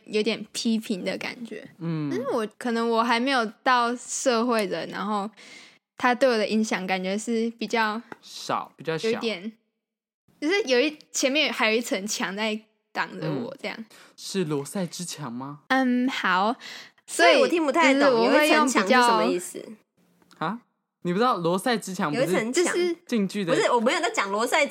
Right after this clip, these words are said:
Speaker 3: 墙，
Speaker 2: 哦。
Speaker 3: 你不要再罗塞了。
Speaker 2: 哦，对不起，对不起，我就想，为什么听不懂罗塞之墙？
Speaker 3: <laughs> 自己中毒，你自己。
Speaker 1: <laughs> 接歪话题。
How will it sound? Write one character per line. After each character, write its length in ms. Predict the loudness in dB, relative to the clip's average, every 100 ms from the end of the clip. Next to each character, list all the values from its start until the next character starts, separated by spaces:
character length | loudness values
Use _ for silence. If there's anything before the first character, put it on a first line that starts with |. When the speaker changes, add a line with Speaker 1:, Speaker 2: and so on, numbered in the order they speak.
| 0 0
Speaker 3:
墙， 100 | 0
Speaker 2:
哦。 20 |
Speaker 3:
你 60 | -2
不 120 | -2
要 100 | 0
再 80 | 0
罗 220 | 0 0
塞 80 | 2
了。 80 |
Speaker 2:
哦， 20 | 2
对 80 |
不 80 | 2
起， 240 | 0 -2 -4
对 120 | 0 0
不 40 |
起， 100 | 2
我 120 | 2
就 60 | 2
想， 200 | 0 -2 -4 4
为 80 | 6
什 100 | 6
么 120 | 4
听 100 | 4
不 80 | 2
懂 180 | 2 2
罗 140 | 0
塞 180 | 0 -2
之 200 | -2 -2
墙？ 20 |
Speaker 3:
<laughs> 0 |
自 80 | 0
己 0 |
中 180 | 2 2 4
毒， 240 | 4 4 2
你 60 |
自 100 | 2
己。 580 | 0 0 -4 -8 _ -18
Speaker 1:
<laughs> 40 | 0
接 200 | 2 4
歪 260 | 6 6
话 240 | 6 4 2
题。 500 | 0 -4 -4 -8